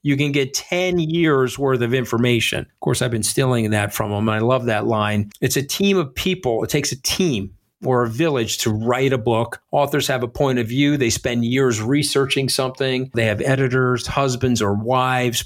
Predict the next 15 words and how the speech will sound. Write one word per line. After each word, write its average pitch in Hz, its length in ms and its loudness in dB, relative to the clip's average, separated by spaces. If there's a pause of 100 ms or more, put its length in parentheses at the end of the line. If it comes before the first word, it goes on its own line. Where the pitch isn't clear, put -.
proofreading. 123 1200 2
Uh, 113 200 2
and 120 300 0
lo 156 220 2
and 151 140 0
behold, 120 720 0
you 120 120 0
have 123 160 0
this 117 140 2
beautifully 143 580 0 (280)
compacted, 127 800 -2
condensed 127 920 -2
piece - 260 0
of 139 100 -4
information 151 640 -4